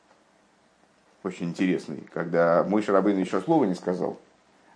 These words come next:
а Всевышний ему говорит: «Отойди от меня, оставь меня <laughs> в покое». Значит, и я что, э, чуть ближе к дословности, «А теперь оставь меня, э,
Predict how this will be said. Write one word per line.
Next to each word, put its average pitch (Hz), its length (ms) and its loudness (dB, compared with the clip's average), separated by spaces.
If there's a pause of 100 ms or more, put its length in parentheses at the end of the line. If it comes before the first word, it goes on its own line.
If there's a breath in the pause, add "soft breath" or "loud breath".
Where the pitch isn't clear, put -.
а - 120 4
Всевышний 117 440 0
ему 113 160 2
говорит: 107 380 4
«Отойди 120 380 2
от 113 120 -2
меня, 95 140 2
оставь 104 300 2
меня 90 220 0
<laughs> - 80 -10
в - 260 -6
покое». 127 420 2 (720 loud breath)
Значит, - 240 -6 (260 loud breath)
и 104 120 0
я 120 140 6
что, 113 240 0 (240 loud breath)
э, 95 760 2 (280)
чуть 95 140 -2
ближе 95 200 0
к 92 80 -4
дословности, 107 540 0
«А 101 140 4
теперь 113 380 2
оставь 95 400 2
меня, 165 460 -2 (300)
э, 92 560 0